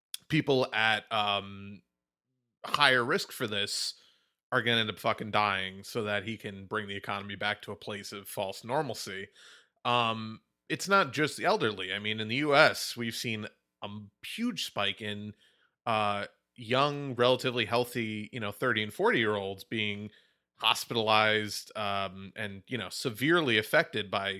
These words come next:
covid nineteen. It, it's, there was a twenty-nine-year-old, uh, U S, uh, Olympic swimmer who said, uh, that it almost killed him. Like, he couldn't believe, like, he, he's like, "I've never felt anything like this." He was, you know, on a ventilator, like,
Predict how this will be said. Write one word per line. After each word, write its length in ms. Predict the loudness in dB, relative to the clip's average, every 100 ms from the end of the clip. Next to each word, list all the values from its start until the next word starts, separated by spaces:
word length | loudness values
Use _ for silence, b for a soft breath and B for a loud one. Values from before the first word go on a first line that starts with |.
| -6
covid 320 | -6 -6 -8
nineteen. 520 | -6 -6 -6 -8 -8
It, 240 | -10 -12 -8
it's, 340 | -8 -6 -8 B B B B B
there 100 | 2
was 120 | 4
a 120 | 4 2
twenty-nine-year-old, 840 | 0 0 2 2 4 4 4 2
uh, 340 | -2 0 0 -2
U 220 | 0 2
S, 400 | 2 0 -6 -6
uh, 360 | -2 -2 -2 -4
Olympic 440 | -4 -4 -2 -4 -4
swimmer 580 | -6 -2 0 0 -2 -14 _ _ _ _ _ -6
who 60 |
said, 440 | 0 6 6 4 -2 -6
uh, 340 | -8 -6 -8 0
that 40 | 4
it 40 |
almost 280 | 4 0 0
killed 240 | 2 2 -2
him. 120 | -16 -10
Like, 160 | -6
he 100 | -6
couldn't 260 | -2 -2 0
believe, 440 | -2 0 0 -2
like, 280 | -2 -4 -4
he, 160 | -10 -8
he's 160 | -6 -4
like, 140 | -2
"I've 140 | -2 2
never 240 | 2 2
felt 260 | -4 -4 -4
anything 260 | -8 -6
like 260 | 0 0 2
this." 260 | 0 0
He 140 | -6 -6
was, 240 | -8 -10
you 80 | -10
know, 100 | -8
on 160 | -8 -8
a 40 |
ventilator, 360 | -8 -6 -6 -4
like, 240 | -4 -4